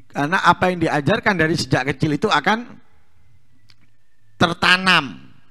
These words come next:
dan mengakar di dalam dirinya. Tapi kalau diajarkan sudah tua,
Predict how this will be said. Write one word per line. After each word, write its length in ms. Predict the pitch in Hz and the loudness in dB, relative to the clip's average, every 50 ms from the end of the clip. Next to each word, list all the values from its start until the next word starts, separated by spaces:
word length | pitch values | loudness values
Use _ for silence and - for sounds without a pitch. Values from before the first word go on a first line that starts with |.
| - - - - - - - - - - - - - - - - - - - - - - - - - - - - - - - - - - - - | -20 -20 -20 -20 -20 -20 -20 -20 -20 -20 -20 -20 -20 -20 -20 -20 -20 -20 -20 -20 -20 -20 -20 -20 -20 -20 -20 -20 -20 -20 -20 -20 -20 -20 -10 0
dan 160 | - 143 139 | 0 0 0
mengakar 640 | 151 170 175 170 170 170 170 - - 175 165 151 131 | 0 -4 0 2 0 0 0 0 2 2 2 2 0
di 80 | 131 131 | -4 -4
dalam 240 | 117 117 123 139 139 127 | -2 -2 -2 -4 -4 -2
dirinya. 560 | 127 127 120 131 135 123 110 92 82 78 - - - - - - - - - - - | -2 -2 0 -2 -4 -4 -8 -10 -10 -12 -16 -20 -20 -20 -20 -20 -20 -20 -20 -20 -12
Tapi 240 | - 127 147 170 175 | -8 -6 -6 -2 0
kalau 240 | 190 180 175 160 | 0 0 0 -2
diajarkan 880 | 151 151 151 151 151 156 156 151 156 143 131 156 170 160 180 180 175 151 | -2 0 0 0 0 0 0 0 -2 -2 -2 -2 -2 -2 -2 -4 -4 -4
sudah 240 | 147 139 143 143 143 | -4 -4 -4 -4 -2
tua, 320 | - 214 208 170 147 147 | -4 -4 -2 -2 -2 -4